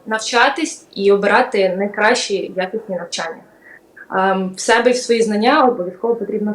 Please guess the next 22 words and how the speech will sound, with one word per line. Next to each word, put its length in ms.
вкладати. 420
У 60
нас 160
з 260
цим 220
є 360
невеличкі 540
проблеми, 500
тому 260
що 220
період 440
коронавірусу, 840
він, 240
е, 160
наплодив 500
дуже 240
багато 880
різних 580
курсів, 760
е, 40
навчань, 960
марафонів, 840